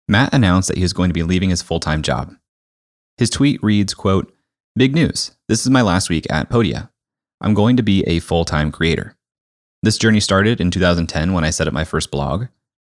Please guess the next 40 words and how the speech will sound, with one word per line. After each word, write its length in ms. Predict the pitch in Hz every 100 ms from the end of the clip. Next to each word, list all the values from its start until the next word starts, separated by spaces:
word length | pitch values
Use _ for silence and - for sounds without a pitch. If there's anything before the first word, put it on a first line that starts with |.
| -
I 60 |
started 260 | 95 87 78
a 100 | 73
podcast 540 | 180 240 82 76 101
in 80 | 80
twenty 220 | 76 78
thirteen. 580 | 78 64 - 110 78 92 - _ _ _ _ -
In 80 |
twenty 200 | 104 135
seventeen, 480 | 135 131 127 123 117
I 120 | 90
started 240 | 90 95 87
my 100 | 80
YouTube 320 | 85 - 90
channel. 400 | - 87 87 87 _ _ _ _ _
Now 180 | - 110
it's 100 | 110
twenty 240 | - 117 107
twenty 400 | 92 85 82 -
and 120 | 80
I'm 80 | 78
doing 180 | 76
the 60 | 73
damn 220 | 71 71
thing. 360 | 69 - - - _ -
Wow." 340 | 76 - - _ _ _
End 180 | 82 80
quote. 260 | - 50 - _ _ _ _ _ _ _ _
Now, 100 | 113
let 100 | 160
me 60 | 180
say 160 | 131
right 160 | 104 95
off 80 | -
the 80 |
bat, 360 | 76 71 71 - _
Matt 200 | 98 143
has 160 | 165 120
had 240 | 98 87
an 200 | 53 82